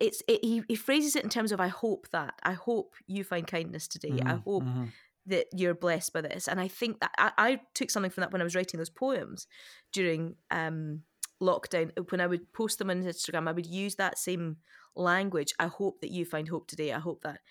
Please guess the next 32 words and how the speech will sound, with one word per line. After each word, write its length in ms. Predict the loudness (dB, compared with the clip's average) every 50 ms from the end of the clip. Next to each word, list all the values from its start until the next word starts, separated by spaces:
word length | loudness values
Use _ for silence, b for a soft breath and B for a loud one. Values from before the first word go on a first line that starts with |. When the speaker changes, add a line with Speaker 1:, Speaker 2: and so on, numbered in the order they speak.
| B B B B
Speaker 1:
And 140 | -4 -4 0 0
I, 80 | -2 0 2
I've 120 | 0 0 2
just 160 | 0 -2 0
found 160 | 0 2 2
that 140 | 2 -2 -2 -8 -6
very 180 | -4 -2 -2
profound, 540 | -4 -6 -12 -10 -4 -2 0 0 0 0 0
actually. 380 | -2 -2 -2 -4 -4 -2 -2 -2
It's 80 | 0
somebody 320 | 0 0 0 0 0 -2 -2
who 340 | -2 -2 -2 0 -2 -2 -4 B B B B B B -4
doesn't 320 | -2 0 0 0 -2 -2
try 240 | -4 0 2 2 4
and 320 | 4 4 2 0 -2 -4 -6 -10 _ _ _ _ _ _ _ _ _ _ _ _ _
preach 560 | -12 -10 -4 -2 -2 -4 -2 -2 -2 -2 -2 0
or 80 | -2 -4
proselytize, 1040 | -4 -2 -2 0 0 0 0 -2 -4 -4 -4 -6 -4 -4 -4 -4 -4 -4 -6 -8 -10 b b b b b b b b b b b b b b _ _ _ 0
but 160 | 2 2 0 0 _ _ _ _ _ _ _ _ _ -20 _ -8
creates 460 | -4 0 2 2 2 2 2 0 0
something 500 | 0 0 0 0 -2 -2 -2 -2 -2 -2
beautiful 480 | -2 0 -2 0 0 -2 -2 -2 0 0
and 120 | 0 0
then 100 | 0 0
offers 300 | 0 -2 -2 -2 -4 -4
it 380 | -4 -6 -10 _ -12 -12 -12 -10 -10
to 100 | -8 -4
the 80 | -2 0
world, 300 | 2 2 2 2 0 0
but 100 | -2 0
also 280 | 2 2 0 0 0 -2
in 160 | -4 -4 -8